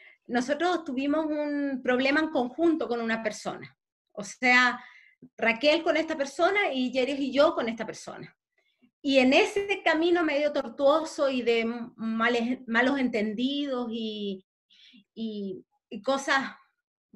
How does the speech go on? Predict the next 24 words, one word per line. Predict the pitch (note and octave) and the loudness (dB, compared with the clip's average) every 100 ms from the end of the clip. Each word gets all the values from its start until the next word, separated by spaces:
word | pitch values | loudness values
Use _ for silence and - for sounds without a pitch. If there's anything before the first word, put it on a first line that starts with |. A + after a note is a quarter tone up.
| - - | -20 0
feas, | C#4+ C#4 A3 E4 | 6 6 6 2
en | E4 B3+ | 0 -2
el | C4 | -2
fondo, | D4 D4 E4+ G#4 - - - - | -2 0 -2 -6 -10 -20 -14 0
nos | B3 | 2
contactamos. | B3 C4 - C4 C#4+ A3+ A3+ D#4 | 2 0 0 2 2 2 0 0
Yo, | B3+ A#3 G3+ | 0 -2 2
yo | B3+ | 2
le | B3+ | 2
insistí | B3+ A#3+ C4+ | 0 -2 -2
a | |
Yeres, | B3+ B3+ C4 A3+ | 0 0 -2 2
"Llámala, | A#3+ B3 C4 C4+ | 4 4 4 2
llámala, | A#3+ B3 C4 B3+ | 2 2 4 2
llámala", | A#3+ B3 C4+ D#4+ | 4 2 4 2
porque | D#4 - A3 | 0 -2 -6
notaba | G3+ A#3 B3 C4+ | -2 2 4 4
que | C#4 A#3 | 2 2
algo | A#3 B3 B3+ | 2 2 0
raro | A#3+ B3 | 2 0
estaba | C4 D#4 D4 | -2 -4 0
ahí. | D#4 G4+ - _ _ _ _ _ - | 0 -2 -6 _ _ _ _ _ -6
Así | G3+ - B3+ | -6 0 -2
que | B3 B3 A#3+ | 2 2 4